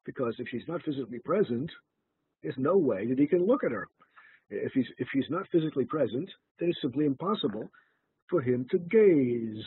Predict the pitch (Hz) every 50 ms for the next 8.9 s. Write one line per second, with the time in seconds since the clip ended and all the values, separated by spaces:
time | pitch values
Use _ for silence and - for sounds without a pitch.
0 | - - - 143 135 - 143 131 120 113 107 104 101 107 98 85 - _ _ _
1 | _ _ _ _ _ _ 143 147 139 127 - - - - 160 165 170 165 156 156
2 | 151 147 143 131 131 180 185 170 151 135 120 110 107 117 131 139 135 135 135 135
3 | 131 - - - 135 135 131 127 123 117 120 123 131 131 131 131 - - 131 123
4 | 117 110 - - _ - 110 143 151 165 165 143 110 113 107 110 127 147 151 -
5 | 160 139 117 131 151 156 - _ _ _ _ _ _ - 113 135 165 214 214 135
6 | 98 82 - - _ _ _ _ _ _ _ _ _ _ _ - 104 104 110 107
7 | - - 110 - - 120 104 117 110 - - - 123 135 151 175 202 202 165 135
8 | 120 113 107 107 110 98 - 113 110 104 107 104 98 104 123 156 175